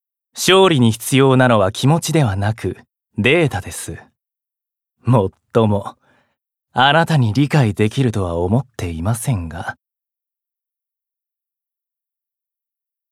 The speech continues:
犯人がわかりました。簡単な話ですよ。皆さんの発言を冷静に分析すれば、一つの失言から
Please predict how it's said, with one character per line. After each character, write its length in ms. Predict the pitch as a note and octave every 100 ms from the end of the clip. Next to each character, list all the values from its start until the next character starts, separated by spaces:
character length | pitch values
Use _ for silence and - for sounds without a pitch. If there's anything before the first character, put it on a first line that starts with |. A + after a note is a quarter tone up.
| _ _ _ _ _ _
犯 320 | - D#3 A3 B3
人 180 | A3
が 160 | C#3 A2+
わ 140 | G2
か 120 | - F3+
り 100 | F#3
ま 100 | F#3
し 100 | -
た。 380 | A#2+ G2+ - _ _ _ _ _
簡 300 | - C3+ F3
単 180 | F3+ F3+
な 140 | F3+
話 320 | E3 E3+ E3+ E3+
で 80 |
す 120 | D3 B2
よ。 300 | G2+ G2+ - _ _ _ _ _ _ _ -
皆 300 | B2+ E3+ G3+
さ 120 | F3+
ん 100 | D3
の 120 | A2
発 240 | A#2 G#2+
言 220 | A2+ A2+ G#2
を 80 |
冷 240 | G2 B2 F3
静 180 | F#3 E3+
に 120 | E3
分 160 | D3+
析 200 | D3 C#3
す 180 | - -
れ 120 | C3
ば、 320 | A2 F#2+ E2+ - _ _ _ _
一 280 | - - A#3
つ 100 | G#3
の 140 | D3
失 240 | A2 - B2
言 220 | A#2 A2
か 100 | A2
ら 300 | G#2+ A#2 -